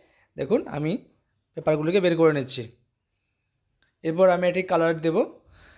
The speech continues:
এই রাউন্ড শেপটিকে ভালো করে একটি কালার দেব, যে কোনো কালারই আপনি ইউজ করতে পারেন। তো আমি এখানে, আহ, ফেব্রিকের একটি ব্ল্যাক কালারটা নিয়েছি।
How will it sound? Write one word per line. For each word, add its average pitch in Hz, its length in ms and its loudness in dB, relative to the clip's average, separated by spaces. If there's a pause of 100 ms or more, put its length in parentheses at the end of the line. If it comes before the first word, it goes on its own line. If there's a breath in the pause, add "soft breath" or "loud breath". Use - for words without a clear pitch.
(360 soft breath)
এই 151 160 -4
রাউন্ড 156 320 0
শেপটিকে 165 380 -2
ভালো 147 240 -2
করে 147 140 0
একটি 139 160 -8
কালার 139 320 0
দেব, 147 200 -2
যে 151 160 -2
কোনো 147 220 -2
কালারই 139 280 2
আপনি 139 180 0
ইউজ 131 120 -4
করতে - 220 -10
পারেন। 151 300 -2
তো 170 120 -2
আমি 147 200 0
এখানে, 143 320 -2
আহ, 143 1120 -8
ফেব্রিকের 147 460 0
একটি 151 160 -2
ব্ল্যাক 143 280 0
কালারটা 143 260 0
নিয়েছি। 139 380 -4